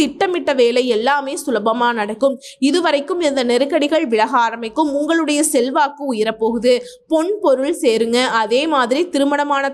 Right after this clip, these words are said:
தம்பதிகளுக்கிடையே இருந்து வந்த பிரச்சனைகள் விலக ஆரம்பிக்கும். குரு பகவானுடைய பார்வையினால வியாபாரத்துல மேன்மையை அடைய போறீங்க. உத்தியோகத்துல இருக்கவங்களுக்கு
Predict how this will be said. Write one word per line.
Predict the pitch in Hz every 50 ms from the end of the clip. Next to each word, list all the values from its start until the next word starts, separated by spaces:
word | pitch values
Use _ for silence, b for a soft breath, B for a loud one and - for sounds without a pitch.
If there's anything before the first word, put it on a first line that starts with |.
| 277
தம்பதிகளுக்கிடையே | 240 226 233 240 302 311 277 254 247 240 - 247 240 254 269 262
இருந்து | 240 254 247 247
வந்த | 240 240 233 240
பிரச்சனைகள் | 254 247 247 254 - 330 311 320 320 320 320 233 233
விலக | 214 220 240 254 233 226 220
ஆரம்பிக்கும். | 220 220 226 220 214 - - 339 311 B B B B B 214
குரு | 269 277 262 285
பகவானுடைய | 277 294 285 277 277 277 294 302 294 294 330 359 403 - -
பார்வையினால | 247 226 226 226 233 247 254 254 247 247 254 269 240 226
வியாபாரத்துல | 220 208 208 233 233 277 277 277 277 277 277 285 302 262 226
மேன்மையை | 220 233 254 262 262 254 262 277 285 277 - 214
அடைய | 214 214 214 214 220 220
போறீங்க. | 220 214 220 214 220 247 277 285 262 233
உத்தியோகத்துல | 214 196 247 277 311 302 302 285 269 254
இருக்கவங்களுக்கு | 240 269 262 240 247 240 240 311 294